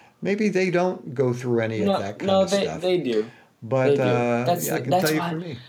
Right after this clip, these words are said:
Speaker 2: that's why I'm talking about that this show is just like, even, even people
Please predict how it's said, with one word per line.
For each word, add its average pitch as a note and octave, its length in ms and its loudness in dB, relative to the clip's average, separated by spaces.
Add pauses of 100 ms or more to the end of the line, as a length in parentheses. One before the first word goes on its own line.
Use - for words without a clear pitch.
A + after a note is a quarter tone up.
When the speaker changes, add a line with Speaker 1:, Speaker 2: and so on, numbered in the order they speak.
(160)
Speaker 2:
that's - 140 -8
why A2+ 120 -6
I'm C3+ 240 0
talking A2 300 -4
about G2+ 320 -8
that - 120 -14
this G2 140 -6
show G2 420 0
is F2 140 -4
just - 240 -10
like, E2 260 -8
even, D3+ 420 -4 (580)
even E3 400 0
people C3+ 360 -2